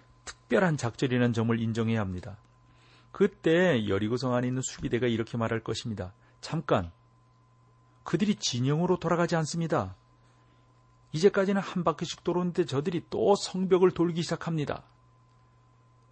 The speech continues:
이스라엘 백성들은 여리고 성벽을 일곱 바퀴를 돌았습니다. 그리고 어떻게 했습니까? 이스라엘 제사장들이 나팔을 불고 백성들이 외치자 여리고성이 무너졌습니다. 이스라엘 자손들은 아마도 그 성을 완전히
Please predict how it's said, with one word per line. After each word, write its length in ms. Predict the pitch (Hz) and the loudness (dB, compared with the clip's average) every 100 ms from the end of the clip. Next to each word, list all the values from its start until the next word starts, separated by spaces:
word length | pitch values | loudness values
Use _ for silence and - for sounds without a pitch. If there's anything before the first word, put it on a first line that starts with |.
| _ - | _ -10
이스라엘 300 | 113 123 110 | -2 2 2
백성들은 500 | 110 - 107 104 107 | 0 -2 -4 -2 0
여리고 320 | 101 104 104 | 0 0 -2
성벽을 600 | 101 117 107 92 98 92 | -2 -6 -6 -4 -4 -4
일곱 300 | 117 143 160 | -4 -2 -2
바퀴를 340 | 151 131 139 127 | -4 -6 -8 -6
돌았습니다. 600 | 120 117 - 101 - - _ _ _ | -4 -4 -8 -14 -14 -20 _ _ _
그리고 280 | - 117 107 | -6 -2 0
어떻게 320 | 110 120 135 | 0 -2 -4
했습니까? 460 | 123 127 95 - - _ - - _ - | -4 -4 -8 -10 -18 _ -20 -20 _ -10
이스라엘 380 | 123 - 127 113 | -8 0 2 2
제사장들이 640 | - 117 120 107 107 107 | -2 -4 -4 -4 -4 -4
나팔을 500 | 95 107 - 131 139 | -2 -2 -2 -2 0
불고 480 | 120 127 147 156 - - - _ | 0 2 4 4 0 -14 -20 _
백성들이 600 | 104 107 156 131 135 127 | -8 -4 -4 -2 -2 -2
외치자 640 | 107 147 - 139 160 156 - | 0 0 -2 4 4 4 0
여리고성이 760 | 120 151 175 160 120 117 147 90 | 2 2 2 -2 -2 -4 -4 -4
무너졌습니다. 800 | 90 87 107 156 160 - - 98 - - _ _ _ _ _ _ _ _ _ - | -8 -6 0 0 0 -2 -8 -14 -18 -20 _ _ _ _ _ _ _ _ _ -8
이스라엘 340 | 123 - 123 | -2 2 4
자손들은 500 | 123 117 135 123 127 | 4 0 0 0 0
아마도 340 | 117 127 135 127 | 2 2 0 -2
그 160 | 151 | -2
성을 320 | 143 135 143 135 | -2 -2 -2 -2
완전히 540 | 104 104 131 147 160 | -2 -2 -2 -2 -4